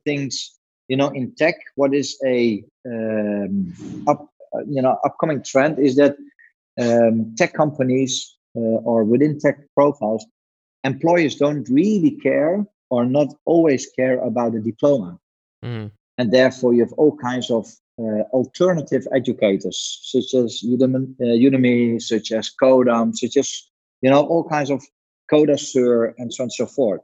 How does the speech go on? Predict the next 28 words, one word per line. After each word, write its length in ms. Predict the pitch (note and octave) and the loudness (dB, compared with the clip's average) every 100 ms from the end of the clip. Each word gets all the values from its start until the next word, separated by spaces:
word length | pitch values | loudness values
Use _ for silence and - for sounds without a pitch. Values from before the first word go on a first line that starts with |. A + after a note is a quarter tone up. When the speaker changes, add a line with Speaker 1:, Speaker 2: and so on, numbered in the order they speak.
| - | -2
Speaker 1:
But 160 | C3 C3+ _ _ _ - | -2 -4 _ _ _ -2
people 380 | A#3+ - F#3+ C3+ | -2 2 0 2
from 260 | F#3+ G3+ | 0 2
these 180 | E3+ C3 | 2 2
areas, 540 | D3 E3+ C3+ G2 G#2 | 2 2 0 -2 -6
the 80 | - - | -10 -6
parents 420 | D#3 F3+ E3 A#2 G#2+ | 0 0 0 -4 -8
at 120 | F#2+ | -6
least, 280 | G#2+ G#2+ - | -4 -4 0
they 100 | A#2+ | 0
want 300 | C#3 E3+ E3+ | 0 -4 -6
their 160 | A2+ - | -8 -4
kids 200 | D3+ - | -4 -4
to 120 | - A2+ | -14 -12
have 200 | A#2 B2+ - | -10 -10 -10
a 40 | F#2+ | -2
decent 320 | D3 - B2+ | 0 0 -6
diploma. 400 | A#2 - D3 A2+ - _ _ _ _ _ | -4 0 0 0 -16 _ _ _ _ _
So 480 | - D3+ D#3 D3 - - _ | 0 4 6 4 -2 -20 _
they 380 | A2+ D#3+ E3+ D#3 _ | 2 4 4 2 _
not, 380 | C3+ C3+ F#3 G3 - - _ _ | -10 -4 -4 -6 -16 -20 _ _
uh, 760 | C#3+ C#3 C#3 C3 C3 B2+ B2+ A#2+ - _ - | -2 0 0 0 -2 -2 -2 -6 -12 _ -8
you 100 | C3+ | -4
know, 100 | C#3 | -2
they 180 | C3 C3+ | 0 -2
don't 340 | C3+ F3 D#3+ | -2 -6 -6
take 320 | - D#3 C3+ | -4 -2 -2
those, 500 | C3 E3+ F3 - - | -2 -2 -2 -8 -18